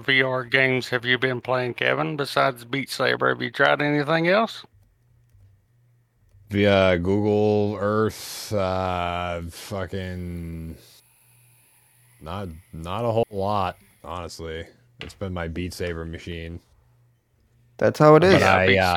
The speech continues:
Speaker 1: Saber's blessed.
Speaker 2: I finally, I just got paid, so I was gonna get something else. I was thinking about getting Half-Life Alyx if it's not that much. But I'm honestly, I'm, I'm a l-,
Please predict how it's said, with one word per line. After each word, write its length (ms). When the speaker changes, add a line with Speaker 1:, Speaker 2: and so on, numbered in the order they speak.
Speaker 1:
Saber's 140
blessed. 480
Speaker 2:
I 140
finally, 420
I 180
just 180
got 240
paid, 640
so 220
I 100
was 180
gonna 200
get 120
something 300
else. 220
I 40
was 120
thinking 180
about 140
getting 180
Half-Life 400
Alyx 500
if 180
it's 480
not 380
that 180
much. 320
But 140
I'm 100
honestly, 320
I'm, 140
I'm 120
a 20
l-, 120